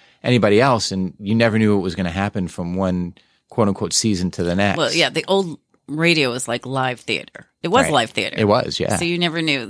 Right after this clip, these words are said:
Speaker 2: It's, it's still to this day when you go to live theater, something can happen. And it's always interesting. That's what makes it so exciting.
Speaker 1: But the thing that I find fa-, so fascinating about podcasting is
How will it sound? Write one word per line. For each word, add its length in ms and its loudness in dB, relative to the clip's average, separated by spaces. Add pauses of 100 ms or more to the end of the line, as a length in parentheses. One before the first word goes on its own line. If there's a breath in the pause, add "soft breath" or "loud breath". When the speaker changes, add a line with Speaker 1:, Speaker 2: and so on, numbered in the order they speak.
Speaker 2:
It's, 120 -10
it's 160 -6
still 220 4
to 120 -4
this 180 -4
day 160 2
when 120 2
you 80 2
go 140 0
to 140 -8
live 220 -2
theater, 320 -6
something 340 -4
can 160 -6
happen. 440 -10
And 140 -10
it's 140 -10
always 260 -6
interesting. 640 -6
That's 220 -4
what 120 -6
makes 240 -4
it 200 -6
so 180 2
exciting. 640 -2 (880 loud breath)
Speaker 1:
But 120 2
the 80 2
thing 160 4
that 180 2
I 120 2
find 440 0 (460)
fa-, 240 -2
so 240 4
fascinating 520 -2
about 180 -8
podcasting 720 -6
is 200 -12